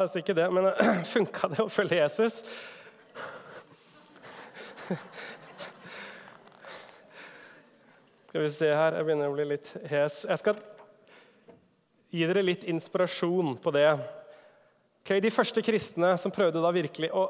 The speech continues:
leve etter Jesus, de ble jo kalt kristne, ikke av seg selv, men av andre. Dere ligner på Kristus, og det er jo egentlig ikke ment som noe positivt, men det er sånn, «Ja, dere ligner jo på Jesus.» I dag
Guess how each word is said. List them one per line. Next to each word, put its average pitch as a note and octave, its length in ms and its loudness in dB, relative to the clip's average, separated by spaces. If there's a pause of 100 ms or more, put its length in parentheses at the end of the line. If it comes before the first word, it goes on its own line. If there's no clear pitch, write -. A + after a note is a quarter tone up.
(140)
leve F3+ 400 4
etter D#3+ 220 2
Jesus, D#3 180 -4
de F#3 80 2
ble F3+ 160 0
jo G3 80 -4
kalt G#3 240 0
kristne, A3 400 0 (160)
ikke D#3+ 240 -2
av - 80 -2
seg G3 80 -2
selv, A3+ 320 -2 (1300)
men D#3 160 2
av - 80 -2
andre. D#3 400 -2 (160)
Dere E3 160 0
ligner D3+ 400 -2
på E3+ 160 -8
Kristus, - 480 -6
og - 80 -14
det D3 80 -4
er D3+ 80 2
jo D#3 80 2
egentlig D3 160 -6
ikke E3 160 -2
ment C3+ 160 -4
som D3 80 -6
noe D3 160 -6
positivt, C#3 560 -10
men D3 80 -8
det C#3 80 -4
er C#3 80 -8
sånn, D#3+ 160 -6
«Ja, A3 80 -6
dere D#3+ 160 -8
ligner C#3+ 240 -8
jo - 80 -14
på D3+ 80 -8
Jesus.» - 460 -12 (680)
I D#3+ 160 -8
dag D3 240 4